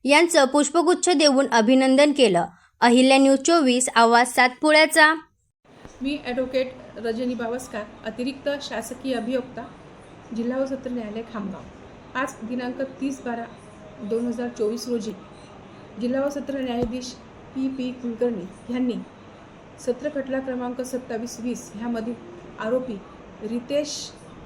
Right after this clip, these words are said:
Speaker 2: उर्फ संजय कराडे ह्याला तीनशे दोन, तीनशे शहात्तर रेडू पाचशे अकरा, चारशे बावन्न आणि दोनशे एक या विविध कलमान्वये शिक्षा सुनावली असून सदरची घटना ही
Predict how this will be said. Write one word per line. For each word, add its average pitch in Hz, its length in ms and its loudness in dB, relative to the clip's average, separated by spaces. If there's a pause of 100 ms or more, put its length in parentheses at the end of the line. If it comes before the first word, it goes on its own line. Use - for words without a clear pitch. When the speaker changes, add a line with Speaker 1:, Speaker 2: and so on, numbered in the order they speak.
Speaker 2:
उर्फ 247 420 -6
संजय 247 560 -4 (360)
कराडे 233 340 -6 (920)
ह्याला 233 220 -2 (800)
तीनशे 240 300 -4
दोन, 254 260 -2 (500)
तीनशे 226 320 -8
शहात्तर 247 500 -8 (720)
रेडू 226 260 -4 (300)
पाचशे 226 280 -10
अकरा, 226 400 -6 (540)
चारशे 233 300 -6
बावन्न 220 640 -6
आणि 214 100 -10
दोनशे 208 440 -8
एक 214 180 0 (340)
या 226 80 -8
विविध 220 340 -2
कलमान्वये 220 640 -6 (400)
शिक्षा 240 300 -8
सुनावली 220 440 -6 (100)
असून 214 220 -6 (760)
सदरची 262 460 -2
घटना 254 340 -4
ही 220 260 -4